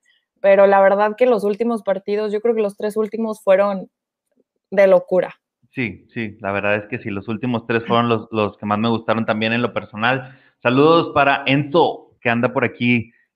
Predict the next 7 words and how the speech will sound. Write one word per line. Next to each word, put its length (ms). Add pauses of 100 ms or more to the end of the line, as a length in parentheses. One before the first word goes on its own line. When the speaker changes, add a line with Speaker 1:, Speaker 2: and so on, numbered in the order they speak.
Speaker 2:
este, 320
comentando 680
Speaker 1:
Saludos. 440
Speaker 2:
como 240
cada, 920
cada 220
jueves. 460